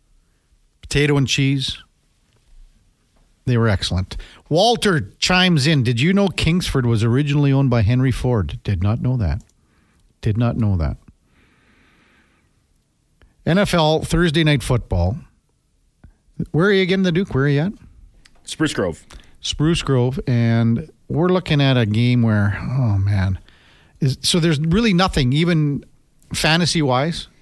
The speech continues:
Speaker 2: I, I'm sure there'll be pe-, uh, people starting D J Moore, um, maybe Adam Thielen as well over on the other sideline.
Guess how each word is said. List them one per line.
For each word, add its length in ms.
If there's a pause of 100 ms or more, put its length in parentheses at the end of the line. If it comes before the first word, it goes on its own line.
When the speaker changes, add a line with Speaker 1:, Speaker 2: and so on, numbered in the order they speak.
(840)
Speaker 2:
I, 120
I'm 180
sure 200
there'll 180
be 240
pe-, 240
uh, 160
people 260
starting 360
D 160
J 160
Moore, 440 (220)
um, 500
maybe 300
Adam 260
Thielen 400
as 100
well 180
over 120
on 60
the 60
other 120
sideline. 500